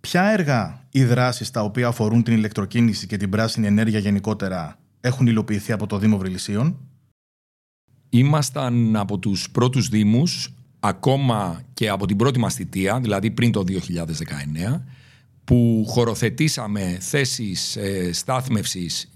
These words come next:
Speaker 2: και θέσεις φορτιστών, ούτως ώστε να μπορούν να εξυπηρετηθούν οι δημότες μας κάτοχοι ηλεκτρικών αυτοκινήτων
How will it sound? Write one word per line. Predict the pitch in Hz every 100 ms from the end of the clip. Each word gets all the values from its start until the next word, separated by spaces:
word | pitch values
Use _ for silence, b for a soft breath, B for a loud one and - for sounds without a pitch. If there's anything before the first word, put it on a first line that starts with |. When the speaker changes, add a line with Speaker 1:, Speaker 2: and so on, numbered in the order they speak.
| _
Speaker 2:
και | - 110 101 92
θέσεις | - 127 127 -
φορτιστών, | 120 - - - 123 175 185 B B B B B
ούτως | - 120 131 -
ώστε | 165 147 170
να | 156
μπορούν | 127 123 160
να |
εξυπηρετηθούν | 156 123 156 120 104 95 147 165 196 185
οι | - 123 120
δημότες | 110 110 120 127 113
μας | 104 104
κάτοχοι | - 127 117 104 123
ηλεκτρικών | 104 98 95 113
αυτοκινήτων | 95 101 92 104 131 190 202